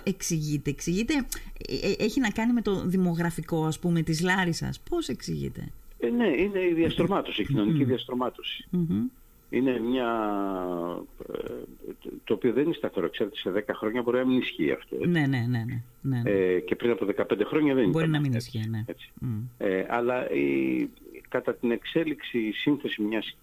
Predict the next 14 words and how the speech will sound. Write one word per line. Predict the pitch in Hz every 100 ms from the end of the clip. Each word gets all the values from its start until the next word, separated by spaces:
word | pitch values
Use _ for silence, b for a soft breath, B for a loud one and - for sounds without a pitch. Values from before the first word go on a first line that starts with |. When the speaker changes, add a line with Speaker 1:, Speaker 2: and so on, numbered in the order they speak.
| -
Speaker 2:
κοινωνίας | 98 95 87 92 92 - - - - -
σε | - 95
μια | 95 98
ορισμένη | 90 98 95
κοινότητα, | - 90 87 87
όπως | 87 -
είναι | 87
ο | 78
νομός | 85 73 - - - -
Λάρισας | 78 80 - - -
που |
αναφερόμαστε, | - - 175 160 151 220
Speaker 1:
Μμμ. | - _ - - - _ - 170
Speaker 2:
ε, | - 165 160 156 139